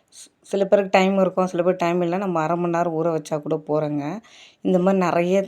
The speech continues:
தடவி தடவி நம்ம ஊற வச்சா தான் அது நல்லா ஊறிடும். ஆனா, நம்ம எண்ணெயில போடும்போது இந்த வாழைக்காய் பஜ்ஜி இப்படி தடவி தடவி போடுவோம் பார்த்தீங்களா? ஆ, அந்த மாதிரி நம்ம தடவி தடவி போட்டோம்னா அந்த மீன் மசாலா வந்து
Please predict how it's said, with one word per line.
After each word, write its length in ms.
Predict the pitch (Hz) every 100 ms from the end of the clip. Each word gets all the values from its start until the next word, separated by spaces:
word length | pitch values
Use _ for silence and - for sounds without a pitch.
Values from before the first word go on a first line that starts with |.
| -
தடவி 220 | 170 175 170
தடவி 200 | 165 170
நம்ம 200 | 175 156 160
ஊற 100 | 180 160
வச்சா 220 | 151 151
தான் 100 | 156 175
அது 140 | 156
நல்லா 200 | 147 160 165 151
ஊறிடும். 440 | 175 165 147 147 220 _ _ _ -
ஆனா, 180 | 180 196 190
நம்ம 160 | 170 160 156
எண்ணெயில 260 | 196 196 185
போடும்போது 480 | 165 160 151 147 185 294 - _ _ -
இந்த 120 | 170 160
வாழைக்காய் 420 | 156 196 190 180 160
பஜ்ஜி 220 | 147 175
இப்படி 140 | 185 160 160
தடவி 220 | 160 175 165
தடவி 240 | 160 165 165
போடுவோம் 300 | 165 156 160 151
பார்த்தீங்களா? 460 | 147 147 147 156 254 - _ _ _ _ _ _ _ _ _ _ _ _ _ _ _
ஆ, 80 | - 160 -
அந்த 140 | 170 160
மாதிரி 160 | 180 190
நம்ம 140 | 180 156
தடவி 240 | 160 165 170 165
தடவி 220 | 156 175 180
போட்டோம்னா 500 | 165 151 156 151 190 302 - _ _ _ -
அந்த 140 | 170 165
மீன் 200 | 180 196 185 170 165
மசாலா 320 | 160 175 170 160
வந்து 160 | 160